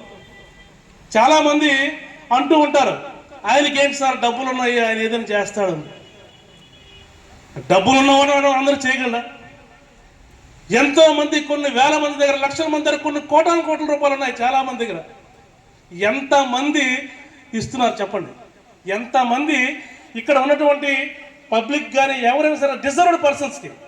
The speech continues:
ఎంతమంది సాయం చేస్తున్నారు? మనం చూస్తూ ఉన్నాం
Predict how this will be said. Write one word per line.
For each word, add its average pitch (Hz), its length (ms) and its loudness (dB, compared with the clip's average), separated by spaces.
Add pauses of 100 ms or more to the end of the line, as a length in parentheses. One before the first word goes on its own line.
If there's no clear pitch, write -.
(600)
ఎంతమంది 277 540 -2
సాయం 247 340 -2
చేస్తున్నారు? 220 360 -6 (1700)
మనం 302 300 4
చూస్తూ 339 200 0
ఉన్నాం 320 300 0